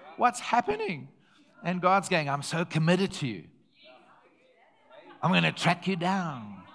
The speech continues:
You can run, but you can't hide." Woo-hoo!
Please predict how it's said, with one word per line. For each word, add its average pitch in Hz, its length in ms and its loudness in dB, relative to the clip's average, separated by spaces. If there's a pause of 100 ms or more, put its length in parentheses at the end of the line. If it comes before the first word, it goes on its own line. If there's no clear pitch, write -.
(380)
You 143 160 0
can 147 200 -2
run, 196 300 4
but 165 160 0
you 143 60 -4
can't 143 300 -4
hide." 135 680 -8 (400)
Woo-hoo! 415 560 2